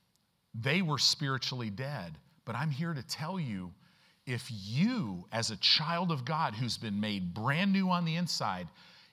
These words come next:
if you don't yield your flesh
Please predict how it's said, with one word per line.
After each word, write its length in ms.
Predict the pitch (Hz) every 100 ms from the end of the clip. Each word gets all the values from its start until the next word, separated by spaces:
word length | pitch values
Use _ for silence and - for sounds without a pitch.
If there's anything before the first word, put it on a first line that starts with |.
| -
if 240 | 139 123
you 460 | 123 120 165 240 240
don't 480 | 147 151 127 120 -
yield 800 | 104 107 143 190 220 233 226 185 -
your 400 | 127 123 160 185
flesh 920 | - - 175 175 175 98 92 - -